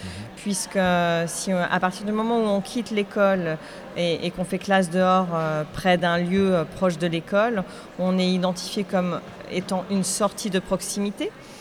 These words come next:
Donc, euh, le taux d'encadrement, euh, concernant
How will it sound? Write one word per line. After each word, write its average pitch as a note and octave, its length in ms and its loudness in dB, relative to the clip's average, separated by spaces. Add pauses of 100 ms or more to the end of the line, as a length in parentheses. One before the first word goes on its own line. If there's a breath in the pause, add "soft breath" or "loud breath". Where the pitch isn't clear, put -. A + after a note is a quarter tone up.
(200 loud breath)
Donc, G3 320 0
euh, F#3 220 4
le G3+ 160 2
taux B3 160 0
d'encadrement, G3 920 4
euh, D#3+ 220 0
concernant F3 600 -2